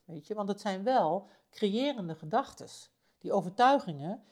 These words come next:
die zitten ons toch lelijk in de weg, want die creëren wel. En, eh, we willen natuurlijk, en ik wens je dat ook toe, dat je, eh, ja, dat het verbetert, hè?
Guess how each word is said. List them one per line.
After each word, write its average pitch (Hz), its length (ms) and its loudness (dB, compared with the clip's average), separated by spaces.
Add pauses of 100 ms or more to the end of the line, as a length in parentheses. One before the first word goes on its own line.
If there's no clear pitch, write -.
(160)
die 196 120 -6
zitten 233 260 -4
ons 190 100 -4
toch - 160 -2
lelijk 202 320 4
in 160 100 -6
de 170 80 -6
weg, 214 420 -2
want 185 420 -8
die 185 380 -8
creëren 196 540 -4
wel. 202 360 -4 (920)
En, 185 380 0
eh, 165 320 -2 (100)
we 196 120 0
willen 196 220 0
natuurlijk, 156 640 -4
en 151 360 -10
ik 156 380 -10
wens 151 300 -6
je 143 60 -12
dat 135 200 -10
ook 135 140 -8
toe, 240 360 -2 (360)
dat 180 240 -4
je, 214 240 -2 (360)
eh, 175 400 -2 (180)
ja, 208 300 -4 (680)
dat 175 220 -6
het 185 140 -6
verbetert, 262 680 0
hè? 202 200 -4